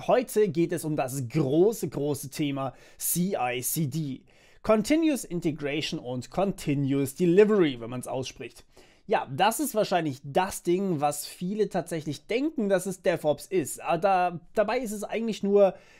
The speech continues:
C I C D ist ein Teil von DevOps. Aber DevOps ist noch mehr. Und das sollte bis hierher schon klar geworden sein. Ähm, aber ich denke, ja, hier, dieses Video wird sich nur auf C I C D,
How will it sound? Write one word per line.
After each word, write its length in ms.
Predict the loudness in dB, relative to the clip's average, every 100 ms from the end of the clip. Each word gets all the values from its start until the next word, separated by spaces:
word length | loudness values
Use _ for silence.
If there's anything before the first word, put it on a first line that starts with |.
| _ _ _
C 200 | -10 0
I 140 | 2 2
C 160 | 0
D 300 | -4 -2 -4
ist 360 | -4 -6 -8 -4
ein 220 | -4 -4
Teil 400 | -8 -2 2 2
von 260 | 0 -4 -4
DevOps. 560 | -6 -10 -16 -16 -20 _ 2
Aber 260 | 4 4
DevOps 560 | 4 2 4 0 -2 -6
ist 220 | -4 -2
noch 240 | -2 -2 -6
mehr. 400 | -4 -2 -2 -4
Und 140 | -2
das 160 | 0 2
sollte 260 | 0 0
bis 320 | -2 -4 -4
hierher 520 | -8 0 4 4 4 0
schon 220 | -2 -6
klar 300 | -6 -6 -2
geworden 380 | 0 0 0 0
sein. 340 | 0 -2 -4 -12 -20 -20 -8
Ähm, 300 | -2 -2 -2 0
aber 220 | 0 0
ich 100 | 0
denke, 380 | -2 0 0 0
ja, 320 | -2 -6 -10 -18
hier, 460 | -14 0 6 6 4
dieses 380 | -2 -2 -2 -2
Video 380 | 0 2 2 0
wird 160 | -2
sich 220 | -4 -4
nur 320 | 0 2 4 4
auf 100 | 2
C 160 | -4
I 120 | -4 -2
C 160 | -4
D, 300 | -6 -4 -6